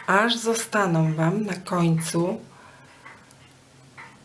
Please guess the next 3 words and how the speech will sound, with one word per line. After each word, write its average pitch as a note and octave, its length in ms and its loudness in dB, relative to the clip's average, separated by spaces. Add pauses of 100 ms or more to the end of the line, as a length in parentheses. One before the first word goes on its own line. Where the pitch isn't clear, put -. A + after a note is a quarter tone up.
(2750)
czekajcie, D#3+ 680 -8
trzy - 440 0
oczka. G3+ 640 2